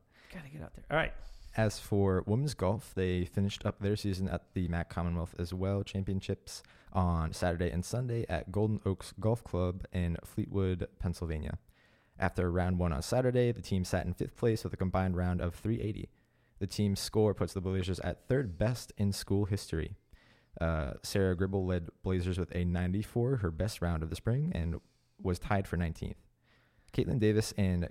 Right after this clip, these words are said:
Speaker 2: Katie Driscoll ended the day tied for twenty-first after shooting a pair of ninety-fives. The round was Driscoll's best of the season, and Mary Emma, is it Gildy?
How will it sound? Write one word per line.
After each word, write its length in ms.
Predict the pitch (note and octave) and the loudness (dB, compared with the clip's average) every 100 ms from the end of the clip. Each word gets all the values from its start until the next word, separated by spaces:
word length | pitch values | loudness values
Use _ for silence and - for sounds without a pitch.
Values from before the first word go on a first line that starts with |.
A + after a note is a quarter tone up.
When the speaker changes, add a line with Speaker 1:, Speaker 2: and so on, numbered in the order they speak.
| - | -2
Speaker 2:
Katie 240 | A2 G2 | 0 0
Driscoll 460 | F#2+ A2 - A2 A2 | 0 -2 0 0 2
ended 380 | G2 F#2+ F#2 F2+ - _ _ - | 2 0 -2 -4 -16 _ _ -4
the 140 | F2 E2+ _ - | -4 -4 _ -2
day 360 | G2 F2+ F2 A#2 | 0 2 2 0
tied 300 | - E2+ E2 | 0 0 0
for 120 | F2 | -2
twenty-first 720 | F#2+ F2 - A#2+ D3+ - - | 0 -2 0 -2 -2 -6 -6
after 240 | F#2+ F2+ F#2+ | -2 0 0
shooting 240 | G2+ G2 | 2 0
a 60 | F2 | 2
pair 200 | G2 F2 | 2 2
of 120 | E2+ | 0
ninety-fives. 520 | E2 E2 A2 - - _ _ _ _ _ - | -2 0 -2 -2 -8 _ _ _ _ _ 2
The 80 | |
round 220 | F#2 F#2 F2+ | 4 6 6
was 260 | F2+ E2+ | 4 2
Driscoll's 440 | - A2+ - A2 G2+ | 0 0 4 2 4
best 320 | G2 G2+ - | 0 -2 -2
of 240 | F2 F2 | -4 -2
the 80 | - | -4
season, 500 | - G#2 G2 G2 G2+ _ _ - - | 0 2 4 4 2 _ _ -8 0
and 240 | F#2 F2 | 2 4
Mary 280 | F#2 G#2 G2+ | 4 6 4
Emma, 460 | F#2+ F#2+ F#2 F2+ E2+ _ | 4 4 4 2 0 _
is 120 | F#2+ E2 | -6 -6
it 160 | D2+ | -4
Gildy? 340 | G2 A#2 D#3+ | -2 -2 -4